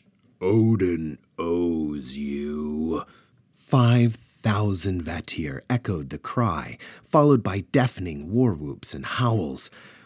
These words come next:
War cries resonated through the trees as the Vatir Legion took flight.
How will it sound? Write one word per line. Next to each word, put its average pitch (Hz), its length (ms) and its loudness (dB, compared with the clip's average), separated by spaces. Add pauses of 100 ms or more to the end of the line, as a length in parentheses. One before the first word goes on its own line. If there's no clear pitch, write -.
War 135 220 8
cries 87 520 -4
resonated 90 640 0
through 104 200 -6
the 95 100 -6
trees 120 680 4
as 101 120 -4
the 107 100 -2
Vatir 117 600 0
Legion 101 640 -2
took - 240 -10
flight. 76 540 -10